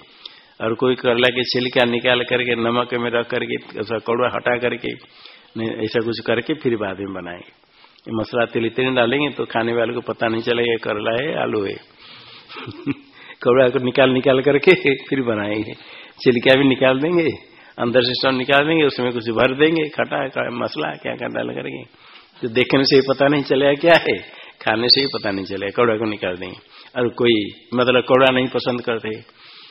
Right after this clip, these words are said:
और कोई हम पसंद कर दे, कोई छिलका आदि को निकाल करके उसका अंदर घुसा देते हैं, छिलका फिर निकालने की क्या जरूरत है, छिलका को निकालेंगे फिर मसाला के साथ मिला करके भूज करके उसके घर लाके अंदर फिर घुसाएंगे। कितने उसमें धागा भी बांधेंगे।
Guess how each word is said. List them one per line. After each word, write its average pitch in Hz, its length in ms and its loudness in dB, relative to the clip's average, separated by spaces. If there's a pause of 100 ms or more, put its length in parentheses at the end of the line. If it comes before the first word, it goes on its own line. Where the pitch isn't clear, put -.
(180)
और 104 60 -4
कोई 104 160 -4 (120)
हम 92 120 -10
पसंद 110 380 -6
कर 120 180 0
दे, 117 120 -8
कोई 123 400 -12
छिलका 110 600 -4 (540)
आदि 110 140 -4
को 120 120 0
निकाल 127 340 2
करके 139 240 2
उसका 135 240 0
अंदर 117 260 2
घुसा 107 280 -4
देते 92 260 -8
हैं, 98 80 -8
छिलका 120 340 0
फिर 127 160 -4
निकालने 127 360 0
की 131 60 -4
क्या 147 120 2
जरूरत 139 280 2
है, 131 180 -6 (580)
छिलका 127 260 4
को 147 120 4
निकालेंगे 143 760 4 (420)
फिर 127 140 2
मसाला 127 360 4
के 139 60 2
साथ 139 180 4
मिला 135 220 4
करके 143 300 4
भूज 127 220 -2
करके 143 240 2
उसके - 240 -8
घर 120 200 0
लाके 131 220 0
अंदर 113 240 2
फिर 110 160 -6
घुसाएंगे। 98 420 -10 (680)
कितने 131 500 -4
उसमें 131 260 -2
धागा 131 380 2
भी 147 80 2
बांधेंगे। 123 420 0